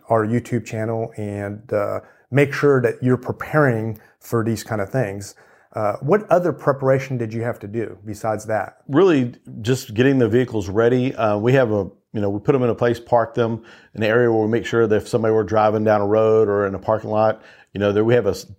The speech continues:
Speaker 2: kind of a designated area that we park 'em to keep 'em from, um, having any damage from anybody else being out driving around.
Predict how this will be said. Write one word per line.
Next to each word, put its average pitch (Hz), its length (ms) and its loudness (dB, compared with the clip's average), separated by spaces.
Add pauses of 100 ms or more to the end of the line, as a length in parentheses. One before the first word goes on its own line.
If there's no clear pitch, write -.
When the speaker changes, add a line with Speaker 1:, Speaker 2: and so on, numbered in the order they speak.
Speaker 2:
kind 113 180 0
of 98 80 -2
a - 20 -12
designated 104 680 2
area 107 200 2
that 98 120 0
we 92 100 -4
park 107 320 -2
'em 101 60 -8
to 95 60 -6
keep 107 240 -4
'em 98 120 -8
from, 98 260 -4 (380)
um, 90 340 -2
having 101 300 -2
any 101 240 -2
damage 101 360 -4
from 90 220 -6
anybody 95 340 -2
else 131 200 2
being 143 180 2
out 131 160 0
driving 131 400 0
around. 139 360 -4